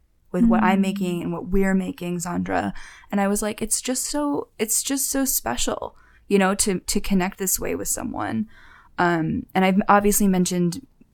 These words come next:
Speaker 1: patrons like Ashley and Sean before on the show, but I'm feeling, um,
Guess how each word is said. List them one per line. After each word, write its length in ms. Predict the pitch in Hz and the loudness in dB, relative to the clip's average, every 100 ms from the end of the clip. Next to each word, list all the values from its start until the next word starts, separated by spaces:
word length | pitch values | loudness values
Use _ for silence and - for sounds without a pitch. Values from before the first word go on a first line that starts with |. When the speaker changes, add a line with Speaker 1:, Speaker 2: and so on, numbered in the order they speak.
| _ | _
Speaker 1:
patrons 520 | 190 196 - 170 170 | 0 0 0 -4 -6
like 180 | 165 - | -8 -4
Ashley 560 | 170 170 - 175 165 165 | -2 2 2 0 -2 -4
and 260 | - 175 | -4 -4
Sean 480 | - 170 170 170 170 | -2 -2 -2 -2 0
before 500 | 175 - 185 190 180 | 0 2 2 2 2
on 100 | 175 | 0
the 80 | 175 | -4
show, 440 | - - 151 - - - - - | -6 -6 -6 -8 -12 -18 -20 -8
but 160 | - 170 - | 0 0 2
I'm 140 | 175 | 2
feeling, 500 | - 185 180 175 - | 2 2 0 0 -4
um, 360 | - - 202 | -6 -6 -4